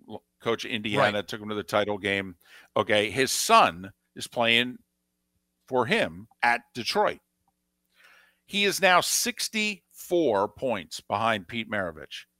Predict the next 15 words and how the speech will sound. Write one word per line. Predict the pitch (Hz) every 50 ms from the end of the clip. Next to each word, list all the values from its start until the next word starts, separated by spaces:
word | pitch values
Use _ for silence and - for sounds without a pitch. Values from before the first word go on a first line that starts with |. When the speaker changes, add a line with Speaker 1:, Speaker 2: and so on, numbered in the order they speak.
| _
Speaker 1:
for | -
the | 95 104 104
all-time | 101 107 107 104 - - 107 104 98 92
record. | 92 87 82 - - - - _ _ _ _ _ _ _ _ _ _ -
But | 127
the | - 123
regular | 123 143 156 165 165 175 175
season's | - - 175 151 127 147 139 123 139
over. | 117 95 - - - - _ _ _ _ _ _ _ _ _ _ _ _ _ _ _ _ _ _ _ _ _ _ _ _
Detroit | 139 139 - - - - 156 185 196 208 214 - -
plays | - 139 139 135 131 117 - - -
I | 113 127 143 190 214
P | 202 - 196 196 185 180
F | 170 147 - -
W | 151 135 127 117 110 95 90 90 90 90 92